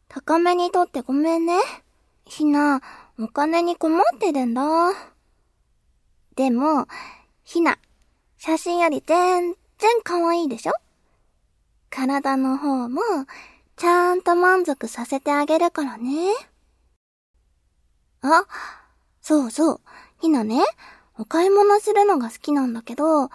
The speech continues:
パパ、うん、ひなの本当のパパは、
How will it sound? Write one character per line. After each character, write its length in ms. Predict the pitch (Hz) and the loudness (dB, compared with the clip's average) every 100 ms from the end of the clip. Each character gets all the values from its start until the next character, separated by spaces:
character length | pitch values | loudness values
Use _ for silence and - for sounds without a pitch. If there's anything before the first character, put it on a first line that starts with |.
| - - _ | -16 -20 _
パ 160 | - 349 | -6 -4
パ、 480 | - 294 269 - - _ _ _ _ | -4 -6 -8 -10 -16 _ _ _ _
う 60 | 269 | -10
ん、 400 | 254 233 240 240 - - - _ _ | -8 -8 -10 -14 -20 -20 -20 _ _
ひ 220 | 269 392 427 | -6 0 2
な 180 | 339 | 2
の 300 | 254 427 269 - _ _ | 2 0 -2 -4 _ _
本 240 | 339 392 | 0 0
当 140 | 370 349 | 2 0
の 160 | 330 | 0
パ 180 | 339 302 | -2 -6
パ 240 | - 233 | -6 -12
は、 400 | 220 269 262 226 | -4 -2 -2 -4